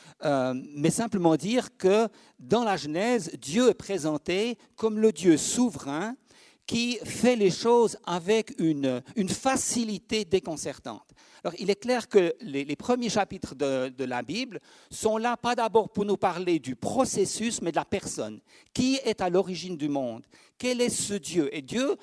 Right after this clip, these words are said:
se manifeste, se révèle, euh, par la manière dont il a fait les choses. Et il est dit, euh, Dieu parle et la chose est là. Par exemple, si je lis, euh, le, le chapitre un de la Genèse au verset,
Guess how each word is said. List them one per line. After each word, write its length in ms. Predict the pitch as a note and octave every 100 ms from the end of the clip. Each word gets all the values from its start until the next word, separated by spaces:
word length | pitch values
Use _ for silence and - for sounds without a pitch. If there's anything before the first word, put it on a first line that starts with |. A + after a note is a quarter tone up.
| -
se 180 | - F#3
manifeste, 600 | E3+ A#3+ G#3 - B3+ -
se 80 | F#3+
révèle, 500 | D#3+ D#3+ D3+ F#3 A#3 - - _ -
euh, 220 | D#3 D3 D3 _ _
par 140 | A3 G3
la 100 | F#3+
manière 400 | A#3 A#3+ A#3 G#3+
dont 120 | F#3
il 160 | F#3
a 60 | E3
fait 140 | F#3
les 140 | G3+ C#3+
choses. 400 | - A#2 - - _ _ _
Et 260 | C#3+ C#3 -
il 120 | B2+
est 80 | B2
dit, 380 | D#3 A#3 B3 F#3
euh, 180 | C3+ C3+ -
Dieu 140 | B2+ C3+
parle 540 | - C#3+ G#3 A#3 A#3 - _ D#3+
et 80 |
la 100 | D3+
chose 320 | D3+ G3 F#3 -
est 100 | G3
là. 260 | G#3+ D3+ _ _ _
Par 120 | C3+
exemple, 380 | C3+ C3 F#3 -
si 200 | - E3+
je 120 | C3+
lis, 320 | D3 F3 F#3 - _ _
euh, 380 | D#3 C#3 C3 C3 C#3
le, 500 | C#3 C3+ C3 B2+ B2+
le 160 | B2+ B2+
chapitre 520 | - D3+ D#3+ - C#3+
un 240 | F3+ F3+ D3
de 80 |
la 100 | C3+
Genèse 360 | C3 C#3 E3 D3
au 60 | C3+
verset, 540 | C#3 - D#3+ C3